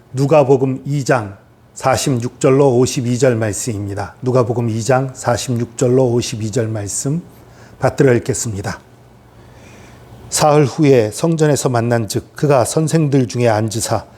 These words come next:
그들에게 듣기도 하고 묻기도 하시니 듣는 자가 다 그 지혜와 대답을 놀랍게 여기더라.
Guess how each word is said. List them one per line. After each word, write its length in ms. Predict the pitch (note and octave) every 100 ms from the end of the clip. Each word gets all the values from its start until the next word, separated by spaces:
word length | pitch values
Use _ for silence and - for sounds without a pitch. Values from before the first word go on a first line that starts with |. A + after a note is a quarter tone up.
| - -
그들에게 380 | - D3+ D3 C3
듣기도 480 | C3+ - - C3 A2+
하고 320 | A#2 B2 G#2+
묻기도 480 | A#2 - D#3+ C#3 A2+
하시니 440 | A2 - A2 G2+ - - - -
듣는 300 | - D3+ D3
자가 320 | C#3 B2+ B2 -
다 220 | C3 A#2+
그 220 | - D3
지혜와 720 | - - C3 D#3 B2+ A2 - -
대답을 540 | C3 C3 A#2 A#2 G#2+ - - _
놀랍게 580 | C#3 C#3+ C#3+ - D3+ A#2+
여기더라. 560 | A2 G#2+ A#2 G#2+ G#2